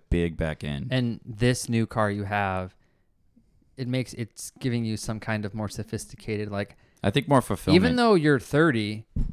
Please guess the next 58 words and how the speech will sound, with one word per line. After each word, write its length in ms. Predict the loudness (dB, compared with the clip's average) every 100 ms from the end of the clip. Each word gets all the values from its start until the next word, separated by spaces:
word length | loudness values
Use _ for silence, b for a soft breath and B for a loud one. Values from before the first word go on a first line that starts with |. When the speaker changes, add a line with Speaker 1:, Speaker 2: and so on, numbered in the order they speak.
| -4
Speaker 2:
you've, 300 | -2 0 2
like, 160 | 2 2
you've 160 | -2
kind 240 | 2 2 2
of, 120 | 0
in 140 | 0
a 40 | 2
way, 300 | 4 4 2
feel 220 | 2 2
like 160 | 2
you've 120 | -2 0
just 280 | 2 2 2
now 500 | 0 2 2 0 -4
kind 160 | -4 -4
of 80 |
grown 260 | -2 -2 0
up 240 | -2 -4 -4
to 160 | -2
an, 80 | 0
a 260 | -4 -8 -8
more 220 | -2 -2
of 100 | 0
a 400 | 0 -2 -2 -6 -14 _ _ _ _ _ _ _ -10
adult 420 | -2 0 0 -2
type 260 | -4 -4 -4
role, 460 | -4 -4 -4 -8 -16 -20 _ -12
right? 360 | -6 -4 -4 -8 -20 -8 0
Speaker 1:
And 120 | 0
it, 60 | 2
Speaker 2:
Because 200 | 2 4
Speaker 1:
yes. 380 | 4 2 -10 -18 _ _ _ _ _ 2
Speaker 2:
just 220 | 4 4
having 420 | 6 6 6 4
Speaker 1:
I 60 | 4
Speaker 2:
that 60 | 4
Speaker 1:
don't, 80 |
Speaker 2:
car 220 | 6 8 8
as 60 |
Speaker 1:
like 120 | 6
Speaker 2:
a 40 | 6
daily 260 | 8 8
driver, 340 | 8 6 6 4
like 100 | 2
a 60 |
Subaru 420 | 0 2 4 4 4
or, 200 | 4 2
like, 160 | 0
an 60 | -2
Evo, 380 | 0 2 0 0
you 100 | 0
still 220 | 4 2
feel 220 | 4 0
kinda 200 | 2 0
like 140 | 0
a 60 | 0
li-, 160 | -2 0
young 240 | 0 0
fuckboy, 560 | 0 -2 -2 -4 -4